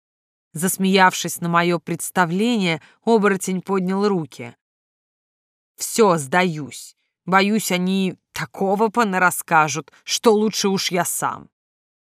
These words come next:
"Вот и я о том же". Торжествующе хлопнув в ладоши, я не смогла удержать ответной улыбки — но дело было ещё не доделано,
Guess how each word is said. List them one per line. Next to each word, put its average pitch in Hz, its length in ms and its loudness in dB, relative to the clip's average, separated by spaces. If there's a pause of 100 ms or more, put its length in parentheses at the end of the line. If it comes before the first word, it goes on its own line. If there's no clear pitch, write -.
(260)
"Вот 202 360 0
и 330 100 4
я 175 320 6
о 170 60 4
том 170 360 -2
же". 170 280 -6 (1000)
Торжествующе 196 920 0
хлопнув 185 500 -4
в - 140 -16
ладоши, 185 600 0 (220)
я 196 160 0
не 190 120 0
смогла 190 480 2
удержать 180 520 -2
ответной 185 520 -4
улыбки — 175 520 -2 (460)
но 180 420 0
дело 185 380 0
было 185 260 0
ещё 185 400 -2
не 185 140 -2
доделано, 175 760 0